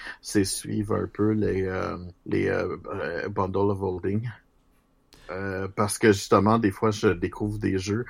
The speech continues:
puis c'est des jeux qui ont déjà une, une certain, un certain temps et qui ont un certain nombre de livres,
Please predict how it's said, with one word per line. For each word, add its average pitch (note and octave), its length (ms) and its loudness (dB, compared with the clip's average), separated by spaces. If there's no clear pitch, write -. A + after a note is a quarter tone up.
puis G#2 160 2
c'est G2 200 -2
des G2 180 2
jeux G#2+ 180 2
qui A2+ 100 -2
ont F#2+ 80 2
déjà F2+ 320 0
une, G2 240 0
une F#2 300 -2
certain, G2 480 -4
un F#2+ 200 0
certain F#2+ 400 -4
temps G#2 560 -4
et G2 180 -4
qui - 140 -8
ont F2 100 -8
un - 60 -6
certain F#2 280 -10
nombre G2 200 -4
de F#2+ 60 -4
livres, F#2+ 360 -8